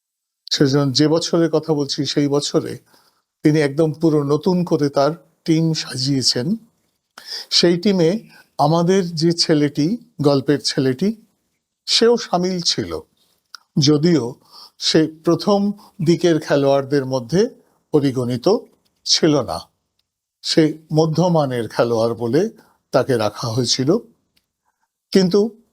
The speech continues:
সে নিয়মিত প্র্যাকটিসে আসতো। তার বাবাও তার সঙ্গে আসতেন প্র্যাকটিসে, এসে বসে থাকতেন মাঠের পাশে,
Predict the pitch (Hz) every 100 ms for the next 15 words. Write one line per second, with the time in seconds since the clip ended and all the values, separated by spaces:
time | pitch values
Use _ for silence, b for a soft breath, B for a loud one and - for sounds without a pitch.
0 | _ _ _ _ - - 185 196 208 196
1 | 170 147 139 160 135 147 120 110 - -
2 | 202 - _ _ _ _ _ _ - 147
3 | 127 123 123 143 156 147 - 156 143 135
4 | 123 - 147 135 135 123 - 131 139 120
5 | B B B B B 147 151 127 123 -
6 | 139 127 135 127 120 - 139 117 117 -
7 | 156